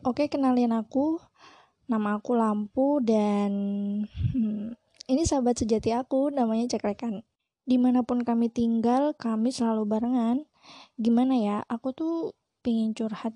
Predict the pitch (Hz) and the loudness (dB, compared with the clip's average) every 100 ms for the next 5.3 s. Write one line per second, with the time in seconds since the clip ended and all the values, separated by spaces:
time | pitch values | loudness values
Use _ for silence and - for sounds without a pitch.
0 | 220 - 220 208 180 - - 214 214 233 | -6 -6 -4 -4 -6 -12 -6 -4 -2 -4
1 | - 269 277 - - - 220 208 208 202 | -2 -4 -4 -12 -20 -8 -4 -2 -2 -4
2 | - 220 214 214 220 208 208 214 202 208 | -6 -4 -2 -2 -2 -4 -4 -4 -2 -2
3 | 208 208 208 208 - 214 208 208 - 277 | -2 -2 -4 -4 -4 -4 -2 -4 -4 -8
4 | - _ 240 240 254 240 233 240 247 254 | -8 _ -6 -4 0 2 4 4 2 2
5 | 262 277 294 | 2 0 -4